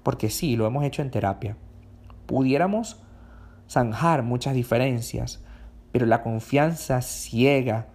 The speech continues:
impoluta, perfecta, hermosa, libre e inocente, se perderá para siempre. Una vez que tú cruces ese límite de serle infiel a tu pareja, por ejemplo,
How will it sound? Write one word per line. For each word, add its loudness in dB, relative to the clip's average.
impoluta, 0
perfecta, 0
hermosa, -2
libre 4
e 2
inocente, 0
se 4
perderá 2
para 2
siempre. -4
Una 4
vez 2
que -2
tú -4
cruces 0
ese 2
límite 0
de 0
serle 2
infiel 2
a -2
tu -6
pareja, 2
por -4
ejemplo, -4